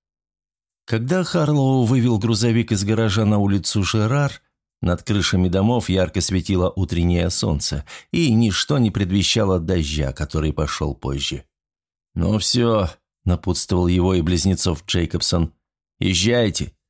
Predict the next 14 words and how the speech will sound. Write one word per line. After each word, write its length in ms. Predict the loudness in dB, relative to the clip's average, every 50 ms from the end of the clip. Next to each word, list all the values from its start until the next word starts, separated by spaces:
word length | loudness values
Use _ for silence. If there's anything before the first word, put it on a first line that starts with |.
| _ _ _ _ -4
Я 320 | -2 0 2 2 0 0
буду 360 | 0 2 2 2 2 2 2
в 40 | 2
Виньоле 640 | 2 4 4 4 4 4 4 2 2 2 2 0 0
часа 380 | 0 0 0 0 2 0 0
через 360 | 0 0 0 2 2 2 2 0
два 280 | 0 0 0 0 0
после 320 | 0 -2 -2 0 0 0 2
вас. 380 | 2 0 0 -2 -4 -6 -6 _ _ _ _ _ _ _ _ _ _ _ -4
Есть 380 | -2 0 2 2 0 0 0
тут 200 | -2 -2 0 2
еще 380 | 0 2 2 2 0 0 2 0
одно 240 | 0 0 0 0 0
дельце». 560 | 0 0 0 0 0 0 -2 -2 -4 -4